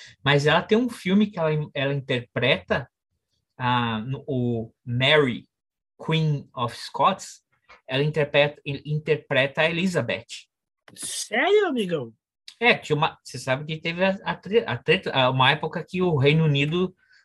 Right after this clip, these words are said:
Speaker 1: o Reino Unido tinha duas rainhas, né?
Speaker 2: Sim, não era unido, era desunido.
Speaker 1: Você, <laughs> o Reino Desunido tinha duas rainhas. Tinha a Mary,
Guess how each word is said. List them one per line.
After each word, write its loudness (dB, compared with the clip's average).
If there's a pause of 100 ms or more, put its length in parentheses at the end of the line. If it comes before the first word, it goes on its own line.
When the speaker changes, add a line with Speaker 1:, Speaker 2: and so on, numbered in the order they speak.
(120)
Speaker 1:
o -4
Reino 4
Unido -2
tinha -2
duas -2
rainhas, 2
né? -6
Speaker 2:
Sim, -2
não -4
era 0
unido, -4
era -4
desunido. -4
Speaker 1:
Você, -8 (1000)
<laughs> -20
o -6
Reino 2
Desunido -6 (260)
tinha 0
duas 2
rainhas. 2 (100)
Tinha -2 (280)
a 0
Mary, 2